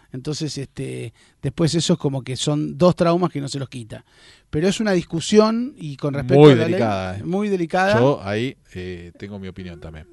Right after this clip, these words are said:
Speaker 1: Eh, eh, es, es delicada, pero bueno, nada. Con respecto a la ley, no contemplaba eso. No era, o sea, en el momento cuando en el dos mil dieciocho, dos mil veinte salíamos a debatir y hablar de esto y nos preguntaban eso, decíamos, "Tema aparte, dejarlo al costado porque eso ya está", ¿está claro?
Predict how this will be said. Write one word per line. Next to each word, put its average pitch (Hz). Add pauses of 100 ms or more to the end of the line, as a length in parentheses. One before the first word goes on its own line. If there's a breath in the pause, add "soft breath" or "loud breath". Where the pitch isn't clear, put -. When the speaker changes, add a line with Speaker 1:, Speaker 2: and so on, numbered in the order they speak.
Speaker 1:
Eh, 139
eh, 139
es, -
es 190
delicada, 226 (220)
pero 135
bueno, 131 (400 soft breath)
nada. 123 (220)
Con 143
respecto 220
a 208
la 196
ley, 302
no 190
contemplaba 170
eso. 139
No 143
era, 160
o 127
sea, 147
en 143
el 147
momento 240
cuando 156
en 143
el 147
dos 160
mil 214
dieciocho, 160
dos 151
mil 175
veinte 135 (240 loud breath)
salíamos 165
a 143
debatir 143
y -
hablar 151
de 170
esto 175
y -
nos 151
preguntaban 139
eso, 196
decíamos, 147 (280 soft breath)
"Tema 175
aparte, 170
dejarlo 165
al 156
costado 196
porque 147
eso 143
ya 135
está", - (160)
¿está 123
claro? 190